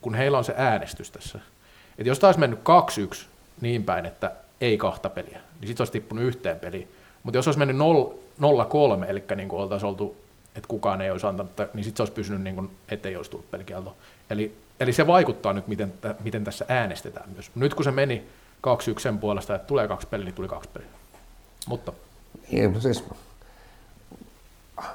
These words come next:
Speaker 2: mä, mä en välttämättä niinku pidä tota huonona. Niinku kä-, et tärkeintähän on, että on jotain tällä, tän tyyppisiä niinku käytäntöjä siellä,
Speaker 1: Kyllä.
Speaker 2: et,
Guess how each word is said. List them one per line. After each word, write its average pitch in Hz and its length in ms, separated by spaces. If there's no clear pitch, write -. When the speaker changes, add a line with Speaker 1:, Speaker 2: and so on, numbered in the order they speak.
Speaker 2:
mä, 165 160
mä 180 120
en 160 60
välttämättä 175 280
niinku 165 140
pidä 160 240
tota 151 260
huonona. 135 400
Niinku 147 180
kä-, 175 260
et - 480
tärkeintähän 113 520
on, 120 140
että 98 200
on 117 140
jotain 120 280
tällä, 110 260
tän 120 220
tyyppisiä 117 300
niinku 123 180
käytäntöjä 87 800
siellä, 92 340
Speaker 1:
Kyllä. 95 80
Speaker 2:
et, 95 140